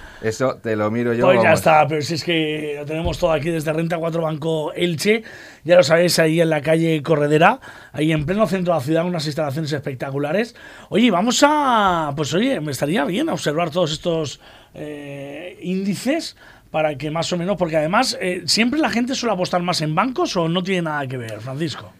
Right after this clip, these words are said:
Speaker 1: Eh, no, eh, directamente, bueno, de, también depende de lo que, eh, impere ahora mismo en el mercado. Eh, muchas veces, eh, el, lo que intentamos evitar, eh,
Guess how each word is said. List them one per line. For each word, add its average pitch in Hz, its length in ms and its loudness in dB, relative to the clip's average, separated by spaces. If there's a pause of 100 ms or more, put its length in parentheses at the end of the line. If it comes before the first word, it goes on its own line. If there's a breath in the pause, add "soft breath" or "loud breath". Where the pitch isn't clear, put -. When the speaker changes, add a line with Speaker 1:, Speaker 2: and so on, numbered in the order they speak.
(180)
Speaker 1:
Eh, 147 200 8
no, 214 240 10
eh, 143 180 6
directamente, 190 680 4
bueno, 160 260 4
de, 131 320 6
también 135 240 4
depende 180 300 6
de 175 60 10
lo 156 120 6
que, 127 340 6
eh, 110 800 4
impere 147 380 6
ahora 147 160 8
mismo 139 180 2
en 135 60 4
el 131 40 4
mercado. 110 540 6
Eh, 113 60 0
muchas 135 240 2
veces, 147 240 4
eh, 135 260 4
el, 120 240 -2
lo 127 100 4
que 127 60 4
intentamos 131 400 4
evitar, 147 480 10
eh, 113 60 2